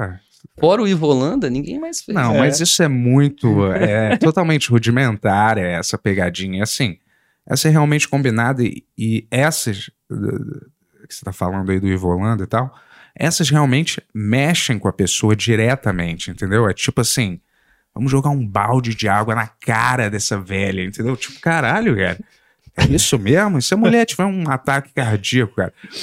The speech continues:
Speaker 2: O, a, esses outros humores, tipo Jackass, são entre eles,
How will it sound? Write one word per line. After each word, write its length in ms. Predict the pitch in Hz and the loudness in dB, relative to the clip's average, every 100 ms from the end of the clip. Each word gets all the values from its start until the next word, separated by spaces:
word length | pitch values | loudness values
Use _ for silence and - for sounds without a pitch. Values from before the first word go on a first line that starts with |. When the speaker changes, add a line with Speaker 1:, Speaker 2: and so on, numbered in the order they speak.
| - | 2
Speaker 2:
O, 220 | 127 - 151 156 | 4 4 2 4
a, 20 | |
esses 300 | 180 - 147 | 4 2 4
outros 320 | 147 185 151 127 | 4 4 2 2
humores, 380 | 117 127 143 | 4 4 2
tipo 260 | - 117 107 | 0 -2 -4
Jackass, 580 | 98 104 101 120 147 151 | 0 0 0 0 0 -2
são 180 | - 147 | 0 2
entre 300 | 180 180 143 | 2 2 2
eles, 680 | 113 120 170 143 104 - | 4 4 4 2 0 -4